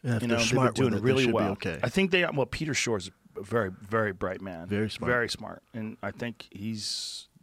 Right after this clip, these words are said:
Speaker 2: doing the right thing. And I think, uh, I think they'll be okay. Look, we could always do a shitload of shows when the sh-,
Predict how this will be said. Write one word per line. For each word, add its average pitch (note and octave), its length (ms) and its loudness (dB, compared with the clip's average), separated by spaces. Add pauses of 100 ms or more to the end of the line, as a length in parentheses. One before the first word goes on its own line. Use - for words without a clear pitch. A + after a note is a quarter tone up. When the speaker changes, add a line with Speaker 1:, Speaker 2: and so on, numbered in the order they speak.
Speaker 2:
doing G#2+ 220 0
the G2+ 60 -4
right G2 200 -6
thing. - 220 -10 (580)
And A#2 100 0
I A2 60 0
think, C3 360 -2
uh, B2 320 4 (120)
I B2 80 -2
think D3+ 200 -4
they'll D3 120 0
be C#3+ 140 2
okay. C3+ 300 2
Look, B2+ 260 0
we C3+ 80 -4
could C#3 140 0
always B2+ 200 2
do B2 260 4 (440)
a B2 60 -8
shitload B2+ 420 2
of A#2+ 60 -2
shows B2 540 2 (100)
when A#2+ 220 -2
the A2+ 80 -2
sh-, - 180 -6